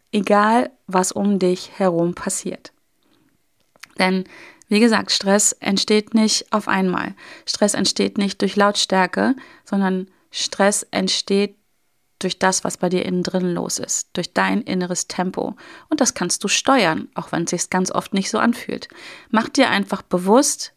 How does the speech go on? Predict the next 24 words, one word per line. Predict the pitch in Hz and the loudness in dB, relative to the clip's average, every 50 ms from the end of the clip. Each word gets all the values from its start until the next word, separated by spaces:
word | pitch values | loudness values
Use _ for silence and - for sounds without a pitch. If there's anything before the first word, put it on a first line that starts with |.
| _ - | _ -10
dass | 190 185 - - | -8 -8 -8 -6
du | - 214 226 240 247 262 277 | -2 0 2 4 4 4 4
dein | 254 - 185 185 190 - | 2 0 -2 -2 -2 -2
inneres | - 202 202 202 196 208 202 - - | -2 -2 0 0 0 -2 -4 -4 -6
Tempo | - - 175 180 170 - 175 180 190 190 - _ | -4 -4 -2 -2 -2 -2 -2 -2 -2 -4 -8 _
bestimmen | - 214 - - - 233 208 175 165 | -10 -8 -2 0 2 2 2 2 0
kannst. | - - - - - - - - - _ _ _ _ _ - - - - - - - - - _ _ | -4 -6 -8 -8 -8 -10 -12 -14 -14 _ _ _ _ _ -20 -20 -18 -18 -18 -18 -20 -20 -20 _ _
Und | - 208 214 240 | 0 2 4 4
deswegen | 262 262 - - 196 190 190 185 190 214 226 247 254 - | 2 2 2 2 2 2 2 2 2 2 2 2 2 2
mach | - 214 208 - | 0 -2 -2 0
doch | - 233 226 - - | -2 -2 -2 2 2
heute | 214 214 - - | 0 0 0 0
alles | - 208 208 214 214 - - | 0 0 0 0 0 -2 -2
mal | 214 202 202 202 - | 0 0 0 0 -2
ein | - - 185 180 | -2 -4 -2 -2
bisschen | 180 180 - - 185 185 | -2 -2 -2 -2 -2 -2
langsamer. | 180 175 170 180 180 170 175 165 165 170 - - - - _ _ | 0 0 0 0 0 0 0 0 0 -2 -4 -6 -8 -12 _ _
Vielleicht | _ - - 240 247 277 302 330 - - 302 | _ -8 -2 0 2 4 2 2 0 2 4
nur | 302 302 302 302 302 | 6 6 6 4 0
zehn | - - - 277 285 294 294 | -2 -2 2 4 4 4 2
Prozent. | - 269 262 - - 277 - - - - - _ _ _ _ _ _ _ - - - - - _ _ _ _ | 0 -2 -2 0 0 0 0 -2 -4 -10 -14 _ _ _ _ _ _ _ -20 -20 -20 -20 -20 _ _ _ _
Du | - 180 156 | -10 -10 -2
gehst | - 208 226 247 247 - - | 2 4 4 4 4 2 2
langsamer, | 240 233 240 233 233 226 233 226 220 226 220 220 220 220 220 226 226 | 2 4 4 2 2 2 2 2 2 2 2 2 0 0 -2 -4 -6